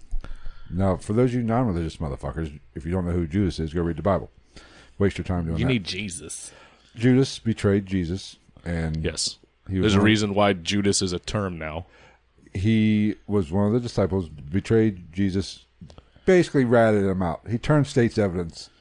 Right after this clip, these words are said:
Speaker 1: to the Romans.
Speaker 2: <laughs> He snitched.
Speaker 1: He Sammy the Bull Gravano'd his ass. And turned him over to the,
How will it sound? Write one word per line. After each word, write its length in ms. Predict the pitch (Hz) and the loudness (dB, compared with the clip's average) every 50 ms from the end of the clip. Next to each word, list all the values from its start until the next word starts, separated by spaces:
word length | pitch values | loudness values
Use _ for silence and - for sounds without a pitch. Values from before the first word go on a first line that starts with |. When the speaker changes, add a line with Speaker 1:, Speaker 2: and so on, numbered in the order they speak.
| _ - | _ -4
Speaker 1:
to 80 | - | -2
the 140 | 98 101 98 101 | 0 2 2 2
Romans. 400 | 104 104 - - 101 - - - | 2 2 0 -4 -8 -14 -14 -8
Speaker 2:
<laughs> 40 | - | -2
He 100 | - 151 | -2 0
snitched. 580 | 135 - 156 147 117 92 - - - - - - _ _ - - - - - - - - _ _ _ _ - | 2 2 4 4 4 2 2 -2 -6 -6 -6 -12 _ _ -20 -20 -20 -20 -20 -20 -20 -20 _ _ _ _ -4
Speaker 1:
He 100 | 151 156 | -4 -2
Sammy 300 | - - 151 143 135 127 | 2 2 4 4 4 4
the 60 | 110 | 4
Bull 180 | 117 120 110 | 4 4 4
Gravano'd 420 | 101 104 92 107 104 98 92 87 82 | 4 2 2 2 2 2 0 0 -2
his 140 | 82 82 78 | -4 -6 -6
ass. 320 | 80 76 - - - - _ _ - _ _ - - 85 107 - - _ _ _ _ _ - - _ _ _ _ _ _ _ _ _ _ _ _ - | -8 -8 -10 -12 -14 -16 _ _ -20 _ _ -20 -16 -16 -16 -16 -16 _ _ _ _ _ -20 -20 _ _ _ _ _ _ _ _ _ _ _ _ -4
And 260 | 127 117 110 110 107 _ _ _ _ _ _ _ _ - - - | -2 -2 -2 -2 -4 _ _ _ _ _ _ _ _ -20 -10 -2
turned 180 | - 131 123 117 | 0 2 2 4
him 60 | 110 | 4
over 200 | 113 110 95 98 | 4 4 4 2
to 60 | 95 | 2
the, 240 | 92 92 90 82 | 2 2 0 0